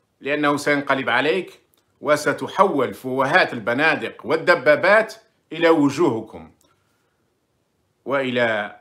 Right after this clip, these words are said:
بيوتكم. نحن لا نهددكم لأننا نحن سلميين، وسنظل بإذن الله، إنما نقول لكم لأننا نعرف حقيقة الجيش وما يفكر فيه،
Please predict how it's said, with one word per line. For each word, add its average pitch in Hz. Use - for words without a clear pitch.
بيوتكم. 120
نحن 113
لا 139
نهددكم 147
لأننا 156
نحن 160
سلميين، 107
وسنظل 143
بإذن 82
الله، 76
إنما 123
نقول 160
لكم 170
لأننا 135
نعرف 143
حقيقة 139
الجيش 165
وما 131
يفكر 117
فيه، 95